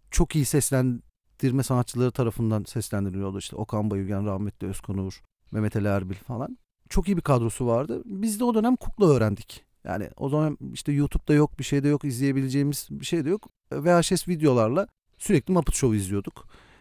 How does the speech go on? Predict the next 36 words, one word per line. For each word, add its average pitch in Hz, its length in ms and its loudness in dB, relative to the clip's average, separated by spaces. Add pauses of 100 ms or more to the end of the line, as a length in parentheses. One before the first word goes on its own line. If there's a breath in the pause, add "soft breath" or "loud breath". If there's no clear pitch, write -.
(140)
Ve 139 140 -2
bir 170 60 2
yaklaşık 165 380 2
bir, 147 380 -2
bir 165 160 2
buçuk - 240 -4
ay 113 140 2
boyunca 120 540 -2
böyle 139 160 0
bir 165 60 -4
okul 165 300 -2
gibi 120 160 -4
kukla - 320 -2
oynat-, 104 560 -4
yani 101 280 -2 (240)
kukla - 240 -4
çalışması 104 560 -4
yaptık 104 420 -8
ve 214 240 -2
reklam 190 340 0
serisi 185 340 0
devam 180 340 4
etti. - 260 -4 (300)
O 196 160 0
dönem 226 200 4
çok - 200 -2
keyifli, 220 340 4
o 185 100 2
da 196 60 2
çok - 220 -2
keyifliydi 123 680 0
benim 139 280 -2
için. 285 260 -10 (260)
Daha 220 180 4
sonra 233 260 2
bu 233 180 -2